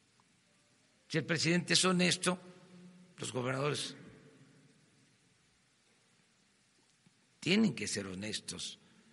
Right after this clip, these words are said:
Lo mismo los presidentes municipales. El ejemplo se da arriba. Entonces, ¿por qué se vendían las plazas?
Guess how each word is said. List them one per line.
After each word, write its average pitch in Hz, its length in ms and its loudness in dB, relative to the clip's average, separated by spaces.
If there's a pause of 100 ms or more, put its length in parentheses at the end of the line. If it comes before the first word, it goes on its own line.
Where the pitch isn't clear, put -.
(320)
Lo 160 120 2
mismo 185 260 6
los 139 140 2
presidentes 101 540 -6
municipales. 104 720 -8 (1000)
El 135 140 -6
ejemplo 208 420 2
se 170 140 -2
da 180 320 2 (680)
arriba. 151 540 -2 (1300)
Entonces, 185 500 4 (1300)
¿por 160 220 2
qué 196 140 6
se 165 400 4
vendían 165 560 0
las 160 160 0
plazas? 180 560 2